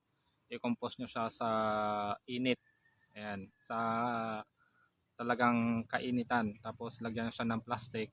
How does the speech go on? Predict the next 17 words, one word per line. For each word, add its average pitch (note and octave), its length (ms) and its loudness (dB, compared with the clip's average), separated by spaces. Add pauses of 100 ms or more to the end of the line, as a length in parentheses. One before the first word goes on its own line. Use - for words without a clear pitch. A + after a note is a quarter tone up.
at A#2 160 -6
i-compose A#2 480 -12
nyo B2 80 -4
siya A#2 240 -6
ng A2+ 480 -2 (480)
six - 320 -14
days. C#3 480 4 (320)
Para A2+ 240 -2
sa B2+ 100 -8
ganun A#2 300 -4
ay A2+ 340 -4
maging A2 380 -6
maganda A2 400 -2
yung G#2+ 240 -4
substrate A2+ 480 -8
natin. A2+ 480 -10 (560)
Kasi, B2+ 480 2